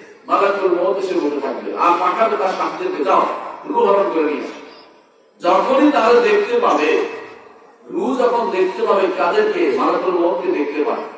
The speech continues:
দেখুন, তখন চোখ বন্ধ করে, এইদিকে তাকায়, ওইদিকে তাকায়, ভয় পায়। ভয় পাচ্ছে কেন? দেখছে তো এখন কঠিন হৃদয় এরা বের করে নিয়ে আসছে, পিটাইয়া, পিটাইয়া।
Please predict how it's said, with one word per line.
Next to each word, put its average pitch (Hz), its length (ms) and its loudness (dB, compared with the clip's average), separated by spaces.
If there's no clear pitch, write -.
দেখুন, 208 240 0
তখন 214 200 -2
চোখ 214 120 4
বন্ধ 190 400 -2
করে, 165 100 2
এইদিকে 170 340 0
তাকায়, 165 260 -2
ওইদিকে 196 260 0
তাকায়, 147 300 -2
ভয় 220 260 2
পায়। - 160 2
ভয় 180 180 2
পাচ্ছে 208 280 0
কেন? 240 120 2
দেখছে - 340 0
তো - 100 0
এখন - 380 0
কঠিন 277 460 4
হৃদয় 247 360 2
এরা 185 260 2
বের 175 180 0
করে 175 120 2
নিয়ে 156 240 0
আসছে, 127 460 -8
পিটাইয়া, 294 480 4
পিটাইয়া। 240 360 4